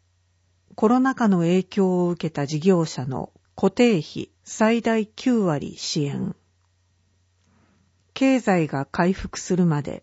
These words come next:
消費税減税、十パーセントから五パーセント。中小企業の賃金引き上げ、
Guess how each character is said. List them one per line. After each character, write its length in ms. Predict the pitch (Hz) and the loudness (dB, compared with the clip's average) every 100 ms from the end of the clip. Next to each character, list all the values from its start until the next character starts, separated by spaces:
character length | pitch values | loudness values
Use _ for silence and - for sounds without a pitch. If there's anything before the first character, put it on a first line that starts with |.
| _ | _
消 300 | - - 214 | -8 2 2
費 220 | 226 247 208 | 4 0 -2
税 300 | 156 135 - | -2 -4 -8
減 340 | 160 151 160 | -2 2 2
税、 380 | 151 156 139 - _ _ _ - | 2 -2 -4 -10 _ _ _ -8
十 260 | 196 160 190 | -6 -2 -4
パ 360 | - - 240 240 | -4 -2 0 0
ー 20 | |
セ 220 | - 226 | 0 0
ン 100 | 196 | 0
ト 160 | - - | -2 -8
か 140 | 127 | -8
ら 180 | - - - | -8 -12 -8
五 140 | 160 | -6
パ 280 | - 190 190 | -2 0 0
ー 20 | |
セ 180 | - 156 | -4 -6
ン 160 | 147 - | -6 -10
ト。 120 | - _ _ _ _ _ _ _ _ _ _ _ _ _ _ _ _ _ _ | -20 _ _ _ _ _ _ _ _ _ _ _ _ _ _ _ _ _ _
中 240 | - 233 247 | 0 2 2
小 360 | - 240 233 | 0 0 0
企 220 | - 226 | -4 -4
業 300 | 208 175 151 | 2 2 2
の 220 | 135 120 - - | -2 -8 -12 -8
賃 320 | - 240 220 | 0 4 4
金 240 | 170 143 | 2 -4
引 60 | 135 - - | -6 -10 -6
き 100 | 147 | -4
上 140 | 131 | -4
げ、 240 | 131 - | -8 -14